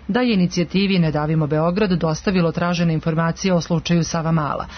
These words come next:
Iz inicijative kažu da te informacije nisu stigle do njih.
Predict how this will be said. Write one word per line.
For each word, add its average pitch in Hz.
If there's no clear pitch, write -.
Iz 202
inicijative 226
kažu 247
da 185
te 233
informacije 214
nisu 202
stigle 127
do 87
njih. 80